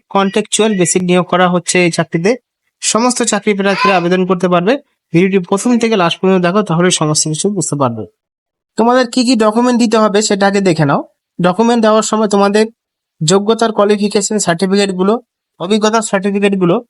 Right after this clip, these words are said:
তারপরে বয়সের প্রমাণপত্র, তারপর পরিচয়পত্র, পাসপোর্ট সাইজের চ-, পাঁচটা ছবি, তাও আবার কালার দিতে হবে, এবং দু সেট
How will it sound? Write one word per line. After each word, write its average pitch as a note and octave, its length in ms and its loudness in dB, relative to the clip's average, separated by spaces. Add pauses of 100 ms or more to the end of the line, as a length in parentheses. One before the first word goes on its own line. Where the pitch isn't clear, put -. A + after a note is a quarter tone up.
(380)
তারপরে G#3 420 0 (440)
বয়সের G#3 420 2
প্রমাণপত্র, G#3 580 0 (680)
তারপর G3 320 0
পরিচয়পত্র, G#3+ 720 0 (1600)
পাসপোর্ট G3 360 0
সাইজের A3 300 0
চ-, - 180 -10
পাঁচটা G3 360 0
ছবি, F#3+ 420 0 (680)
তাও G3 120 2
আবার G#3+ 140 0
কালার F#3+ 300 0
দিতে G3+ 200 -2
হবে, F#3 240 2 (120)
এবং F3+ 320 0
দু A3 180 2
সেট A3+ 240 0